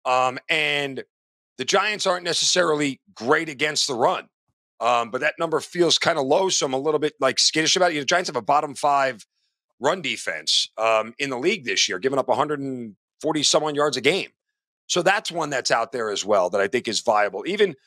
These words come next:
the Giants give up a lot of rushing yards to quarterbacks. Even Russell Wilson's rushing yards prop is only at, like, fifteen-ish. So I, I think there are a bunch of different angles you can go. We settled on George Pickens. Why?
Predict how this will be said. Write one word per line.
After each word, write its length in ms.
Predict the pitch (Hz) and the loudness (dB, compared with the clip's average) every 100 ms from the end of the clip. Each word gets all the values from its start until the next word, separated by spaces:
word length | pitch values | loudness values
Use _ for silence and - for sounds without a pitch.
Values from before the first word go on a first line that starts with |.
| _ | _
the 60 | 143 | -2
Giants 260 | 180 202 - | 0 0 -2
give 100 | 190 | -2
up 160 | 165 | -2
a 40 | 165 | 0
lot 160 | 170 | 0
of 40 | 160 | 2
rushing 280 | 165 - 160 | 0 0 -2
yards 180 | 151 | -2
to 80 | - | -2
quarterbacks. 440 | - 220 185 110 170 | 0 2 2 0 -4
Even 120 | 175 | -2
Russell 240 | 175 160 | 0 0
Wilson's 380 | 151 214 - 120 | 0 0 0 0
rushing 280 | 127 - 120 | 0 0 -2
yards 180 | 110 - | -2 2
prop 200 | 117 - | 0 0
is 60 | |
only 140 | 123 135 | -4 -4
at, 40 | |
like, 140 | 123 - | -6 -8
fifteen-ish. 720 | 151 - 143 160 202 - - _ _ _ _ _ | -12 -6 -4 2 2 2 0 _ _ _ _ _
So 380 | - 180 160 156 - | 0 4 4 2 -2
I, 120 | 156 | -4
I 80 | 151 | -2
think 160 | 151 247 | -4 0
there 100 | 214 | 2
are 40 | |
a 40 | 185 | 2
bunch 260 | 190 185 | 2 -2
of 40 | 170 | -2
different 220 | 165 151 | -4 -4
angles 220 | 160 143 | -4 -4
you 60 | 131 | -6
can 100 | 135 | 0
go. 160 | 127 | 2
We 160 | 107 175 | 0 0
settled 380 | - 247 247 226 | 2 2 2 0
on 160 | 180 | -2
George 280 | 156 160 135 | 0 -2 -2
Pickens. 380 | - 143 143 104 | -4 -2 -6 -8
Why? 540 | 107 135 139 143 143 | 2 4 4 2 -2